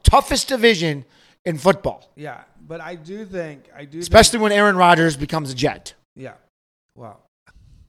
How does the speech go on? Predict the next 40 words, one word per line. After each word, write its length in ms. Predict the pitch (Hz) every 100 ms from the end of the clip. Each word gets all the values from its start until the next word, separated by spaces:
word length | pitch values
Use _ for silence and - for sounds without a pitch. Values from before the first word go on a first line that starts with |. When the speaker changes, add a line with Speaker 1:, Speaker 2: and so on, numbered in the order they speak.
| _ _ _ _ _ _ _ _ _ _
Speaker 2:
just 220 | 185 185
a 40 |
second. 600 | 165 190 - - 196 147
Speaker 1:
<laughs> 100 | 151
Speaker 2:
We're 80 | 180
gonna 280 | 208 180 170
sit, 320 | - 190 185
okay, 240 | - - -
we're 200 | 147 -
gonna 180 | 151
sit. 240 | 135 170 127
Speaker 1:
We'll 160 | 208 185
get 160 | 185
on 140 | 180 160
that 120 | 156
in 40 |
a 60 | 156
second. 400 | - 143 143 135
Speaker 2:
But 100 | 160
I 100 | 170
really 540 | 170 160 170 202 220 196
don't 360 | 165 160 151
think, 220 | 143 123 107 - - 170
I 60 | 139
really 320 | 135 165 175
don't 280 | 160 147 135
think 280 | 127 117 113
that, 320 | 107 95 - _ _ _ _ _ _ _ _ _ _ _
I 40 | 127
really 200 | 147 165
don't 220 | 170 160
think 220 | 156 135
that 300 | 123 117 - _
Kansas 320 | - 143 135 120
City 280 | 143 131 120
really 240 | 120 113
cares 460 | _ 135 135 127 117
about 280 | 123 113
having 320 | 113 117 113
the 80 | 110